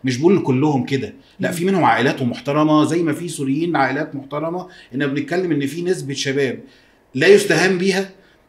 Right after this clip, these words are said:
Speaker 1: عندها خطابها، آه، ك-، عندها خطاب كراهية تجاهنا، وع-، وبيكرهوا البلد وبيكرهوا النظام أصلًا اللي هو استضافهم، ومش شاي-، وشايفين إن هم عندهم نوع من أنواع الاستعلاء،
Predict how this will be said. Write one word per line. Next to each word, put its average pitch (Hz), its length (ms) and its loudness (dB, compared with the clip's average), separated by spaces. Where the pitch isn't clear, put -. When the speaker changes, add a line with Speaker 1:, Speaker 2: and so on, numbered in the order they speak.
Speaker 1:
عندها 160 380 2
خطابها، - 720 0
آه، 113 460 -8
ك-، 123 380 -4
عندها 127 600 2
خطاب 160 400 -2
كراهية 135 460 2
تجاهنا، 170 540 0
وع-، 120 160 2
وبيكرهوا 139 480 4
البلد 180 540 2
وبيكرهوا 135 500 2
النظام 175 320 2
أصلًا 185 420 -2
اللي 135 140 0
هو 175 100 0
استضافهم، 190 640 0
ومش 147 320 2
شاي-، 175 160 4
وشايفين 175 360 2
إن 214 100 2
هم 208 240 2
عندهم 175 460 6
نوع 220 120 4
من 190 80 2
أنواع 180 180 0
الاستعلاء، 190 600 2